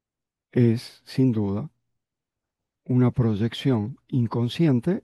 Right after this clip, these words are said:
e irracional que puede convertir a un hombre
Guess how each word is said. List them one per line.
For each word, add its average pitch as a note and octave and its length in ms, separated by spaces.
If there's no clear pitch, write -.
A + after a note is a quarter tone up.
e B2 160
irracional A2 880
que A#2 100
puede G3 220
convertir D3+ 440
a D#3+ 40
un D3+ 100
hombre D3+ 480